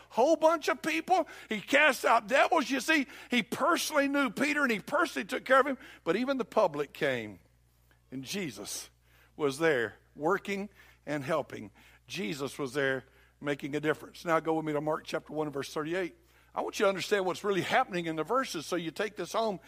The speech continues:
and think through what he's saying here. Look in Mark chapter one and verse thirty. "Jesus came to the earth because of our need."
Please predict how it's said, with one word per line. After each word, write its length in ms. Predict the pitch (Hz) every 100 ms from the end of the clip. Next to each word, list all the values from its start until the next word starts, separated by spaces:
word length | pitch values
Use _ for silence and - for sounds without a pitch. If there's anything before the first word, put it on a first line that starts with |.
| - - -
and 180 | 160 151
think 240 | 233 233
through 240 | - 226 285
what 140 | 185
he's 140 | 175
saying 320 | - - 247 139
here. 160 | 147
Look 180 | 190 233
in 80 | 233
Mark 240 | 196 208
chapter 260 | - 196 190
one 140 | 190
and 80 | 185
verse 140 | 170
thirty. 180 | - 180 - - - -
"Jesus 520 | 143 254 294 277 269
came 220 | - 240
to 60 | 226
the 140 | 220
earth 300 | 220 240 214
because 360 | 196 185 220 190
of 120 | 175
our 220 | 170 165
need." 600 | 165 185 247 226 165 123